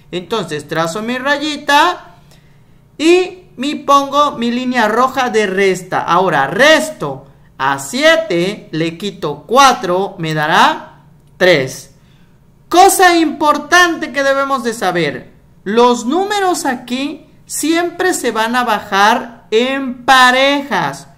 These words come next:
No de uno en uno, en parejas. O sea, tengo que bajar al veintinueve. ¿Ok? Ahora, ¿cómo voy a continuar? A este número dos lo debo de multiplicar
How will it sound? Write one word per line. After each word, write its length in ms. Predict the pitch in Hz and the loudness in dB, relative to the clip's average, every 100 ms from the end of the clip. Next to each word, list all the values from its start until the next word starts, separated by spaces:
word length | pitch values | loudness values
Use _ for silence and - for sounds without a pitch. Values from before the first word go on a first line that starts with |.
| _ - _ | _ -20 _
No 440 | 170 175 202 240 277 | -8 -4 2 4 4
de 120 | 294 | 2
uno 340 | 277 247 247 | 0 0 -2
en 160 | 247 233 | -2 -2
uno, 320 | 240 240 190 | -2 -2 -2
en 240 | 180 196 190 | -2 -4 -2
parejas. 600 | 190 190 202 185 151 151 | 0 2 0 -4 -8 -10
O 80 | |
sea, 340 | 147 175 160 - | -8 -4 -4 -4
tengo 300 | 196 214 208 | -8 -8 -6
que 100 | 202 | -4
bajar 380 | 190 185 180 175 | -4 -2 0 4
al 480 | 233 339 349 - - | 4 2 -4 -16 -12
veintinueve. 1200 | 147 175 170 156 156 147 147 151 135 120 120 - - _ - | -2 -2 -2 -6 -10 -10 -8 -6 -6 -6 -8 -12 -20 _ -8
¿Ok? 240 | 151 156 233 262 - - _ - | -6 -2 -2 -2 -10 -20 _ 0
Ahora, 460 | 202 247 185 147 | 4 4 2 -2
¿cómo 320 | - 320 359 339 | -6 -4 -2 -2
voy 160 | 302 | -2
a 160 | 302 294 | -2 -2
continuar? 920 | 294 214 175 160 165 151 123 117 - _ _ _ _ _ _ _ _ _ _ - _ - - | -4 -6 -6 -8 -4 -2 -2 -6 -18 _ _ _ _ _ _ _ _ _ _ -20 _ -16 0
A 220 | 190 233 | 2 4
este 500 | 311 359 - - 302 | 2 0 -4 -6 -6
número 480 | 262 233 208 196 165 | -4 -4 -4 -2 -4
dos 500 | 160 139 131 156 - _ _ - | -4 -4 -4 -8 -16 _ _ -8
lo 180 | 160 175 | -4 -2
debo 300 | 185 202 226 | -2 -2 -2
de 120 | 247 | -2
multiplicar 1400 | 220 196 175 165 156 147 143 139 - 160 131 120 - - | -4 -6 -8 -10 -12 -10 -12 -6 0 2 2 -2 -14 -20